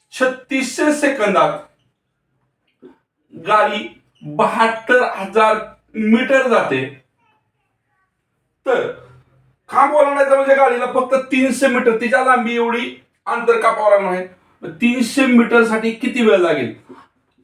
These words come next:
या पद्धतीने जर आपण गुणोत्तर मांडलं आणि मग या दुरीचा गुणाकार केला, तर इथली जी किंमत आहे सेकंदाची, वेळेची, ती आपल्याला मिळणार आहे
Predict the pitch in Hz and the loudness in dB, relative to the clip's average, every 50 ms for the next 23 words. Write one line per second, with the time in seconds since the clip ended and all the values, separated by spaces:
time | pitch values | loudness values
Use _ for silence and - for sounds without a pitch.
0 | _ _ _ - 214 233 233 - 254 226 - 254 254 254 254 247 247 254 247 240 | _ _ _ 0 0 0 2 0 -2 -4 -4 -2 0 2 2 2 2 0 0 2
1 | 240 240 233 233 240 233 226 214 190 160 147 147 147 - - _ _ _ _ _ | 2 2 2 2 2 4 4 2 0 0 -2 -4 -4 -6 -10 _ _ _ _ _
2 | _ _ _ _ _ _ _ _ - - 175 190 226 240 254 254 262 254 254 _ | _ _ _ _ _ _ _ _ -8 -6 -6 -4 -4 -4 -4 -4 -6 -10 -16 _
3 | _ _ _ _ _ _ _ _ _ _ _ _ _ _ _ _ _ _ _ _ | _ _ _ _ _ _ _ _ _ _ _ _ _ _ _ _ _ _ _ _
4 | _ _ _ _ _ _ _ - 175 196 196 208 226 226 226 233 233 220 226 233 | _ _ _ _ _ _ _ -4 -2 -2 -2 -2 -2 -2 2 2 2 2 2 0
5 | 226 220 226 226 220 220 220 202 202 - - 220 - 226 233 226 220 220 233 233 | 2 0 0 0 -2 0 0 0 0 0 -2 -8 -6 -8 -8 -6 -4 -2 -2 -2
6 | 247 233 - 240 226 226 226 220 214 214 208 - 214 196 - 190 185 175 180 180 | -2 -4 -4 0 2 2 2 2 2 0 0 -2 -4 -4 -2 -2 0 0 0 0
7 | 185 185 185 185 180 165 151 147 - - 143 - - - _ _ _ _ - 220 | 0 -2 0 0 0 2 0 -2 -4 -6 -12 -16 -18 -20 _ _ _ _ -6 -4
8 | - - - 208 214 220 233 247 247 240 233 214 214 - 170 156 135 127 | -4 -2 -2 0 0 0 0 0 0 0 2 2 2 2 0 -2 -4 -8